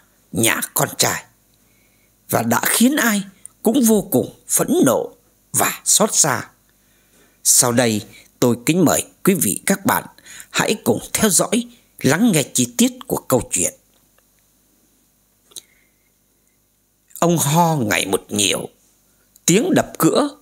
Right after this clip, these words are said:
cũng yếu dần. Rồi ông bất động nằm dưới đất, chân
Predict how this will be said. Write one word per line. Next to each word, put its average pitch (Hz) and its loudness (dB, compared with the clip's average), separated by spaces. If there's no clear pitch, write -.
cũng 240 0
yếu 196 2
dần. - 0
Rồi - 0
ông 127 -4
bất - 0
động 101 -2
nằm 110 -2
dưới 185 0
đất, 269 2
chân 135 0